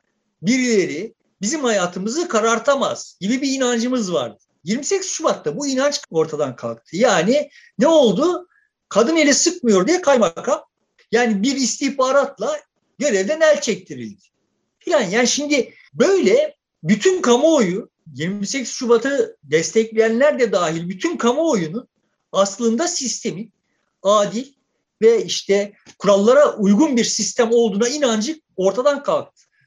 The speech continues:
Dolayısıyla o ortadan kalktığı için bugün bunlar mümkün yani. Bugün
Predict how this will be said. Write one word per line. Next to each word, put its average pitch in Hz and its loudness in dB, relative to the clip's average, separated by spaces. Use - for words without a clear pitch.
Dolayısıyla 330 -2
o 285 0
ortadan 330 -4
kalktığı 285 0
için 370 -4
bugün 320 -6
bunlar 233 -2
mümkün 151 -12
yani. 135 -12
Bugün 302 -4